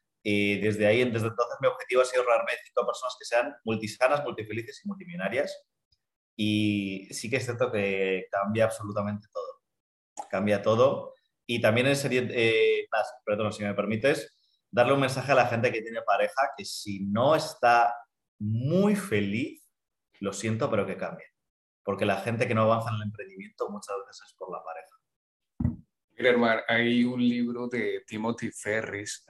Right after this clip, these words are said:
Speaker 2: es un libro muy denso, pero yo de ese libro me, me quedé con algo importante.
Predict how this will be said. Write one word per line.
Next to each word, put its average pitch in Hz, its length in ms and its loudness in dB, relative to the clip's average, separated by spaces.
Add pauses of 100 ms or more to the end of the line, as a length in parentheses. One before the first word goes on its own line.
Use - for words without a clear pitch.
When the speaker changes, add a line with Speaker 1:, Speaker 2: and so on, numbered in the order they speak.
Speaker 2:
es 120 220 -4
un 113 80 -2
libro 110 260 0
muy 117 340 0
denso, 113 800 -4 (1080)
pero 127 260 6
yo 127 180 4
de 143 80 8
ese 143 140 0
libro 143 200 4
me, 139 120 2
me 135 240 0
quedé 101 240 -4
con 120 160 -4
algo 117 140 0
importante. 98 520 -4